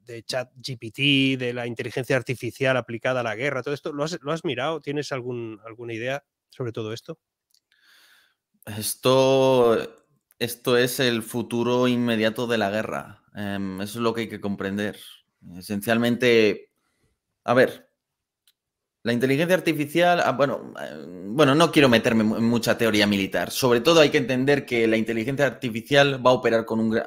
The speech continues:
Speaker 2: amplio grado de autonomía, pero no va a ser completamente independiente, entre otras cosas porque no es capaz de serlo, no es capaz de realmente de discernir, no es capaz de, de llegar a una tasa humana de, de acierto, principalmente, de alguien bien entrenado, ¿no?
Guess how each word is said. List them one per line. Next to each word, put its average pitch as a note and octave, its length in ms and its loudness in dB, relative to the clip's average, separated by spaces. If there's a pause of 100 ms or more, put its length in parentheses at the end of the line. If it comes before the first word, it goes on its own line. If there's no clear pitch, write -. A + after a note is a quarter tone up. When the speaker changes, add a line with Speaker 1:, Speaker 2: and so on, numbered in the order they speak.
(120)
Speaker 2:
amplio A2+ 420 0
grado A2 260 4
de G2+ 100 4
autonomía, G#2 680 -4
pero G#2+ 220 0
no B2+ 240 2
va A#2+ 140 6
a A#2+ 60 2
ser A#2 240 -4
completamente A2 560 -6
independiente, G#2+ 960 -2 (340)
entre D3 240 -2
otras E3+ 260 2
cosas E3+ 220 2
porque A#2 300 0
no C3 80 0
es C3 100 -6
capaz A2+ 320 0
de G2 120 -4
serlo, F2 360 -8
no A#2+ 80 -2
es C3 80 -6
capaz A#2+ 340 0
de A2+ 80 -6
realmente A#2 520 -2
de G#2 140 -2
discernir, G#2+ 640 -4
no C3+ 100 0
es B2 80 -6
capaz B2 320 2
de, A2 320 -2 (340)
de A2 140 -6
llegar A#2 280 2
a B2+ 40 4
una B2+ 200 2
tasa B2+ 300 2
humana A#2 520 4
de, G#2+ 280 0
de G2+ 140 -2
acierto, F2+ 640 -8
principalmente, F#2+ 640 -14
de G#2 80 -6
alguien G#2+ 320 -4
bien G#2 160 -2
entrenado, F2 500 -10
¿no? B2 160 -16